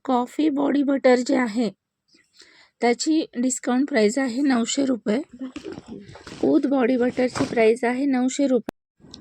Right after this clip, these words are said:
नेक्स्ट ऑफर आहे, जी एक तारखेपासून एकतीस तारखेपर्यंत आहे. फ्लॅट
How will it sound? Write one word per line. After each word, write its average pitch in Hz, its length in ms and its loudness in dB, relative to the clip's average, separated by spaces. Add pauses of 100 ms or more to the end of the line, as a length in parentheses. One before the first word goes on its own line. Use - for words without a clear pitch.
(460)
नेक्स्ट 233 320 6
ऑफर 262 300 8
आहे, 269 440 10 (360)
जी 240 280 8
एक 247 140 4 (100)
तारखेपासून 254 720 6
एकतीस 233 400 6
तारखेपर्यंत 226 600 6
आहे. 220 280 8
फ्लॅट 226 280 4